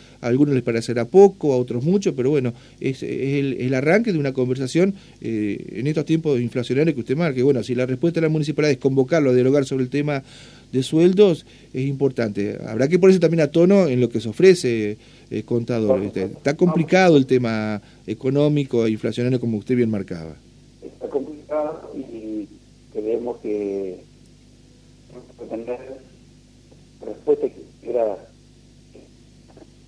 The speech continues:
Speaker 2: y, y, este, quedándonos al pecho, es una, una respuesta equilibrada para, para que la ciudad siga teniendo al trabajador y el empleado
Speaker 1: Ujú.
Speaker 2: municipal ya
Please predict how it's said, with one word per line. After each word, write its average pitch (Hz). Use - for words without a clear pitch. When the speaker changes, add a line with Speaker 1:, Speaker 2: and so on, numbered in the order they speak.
Speaker 2:
y, 113
y, 107
este, 98
quedándonos 117
al 117
pecho, 131
es 123
una, 113
una 117
respuesta 110
equilibrada 113
para, 95
para 113
que 117
la 113
ciudad 143
siga 120
teniendo 123
al 101
trabajador 113
y 98
el 95
empleado 104
Speaker 1:
Ujú. 110
Speaker 2:
municipal 110
ya 110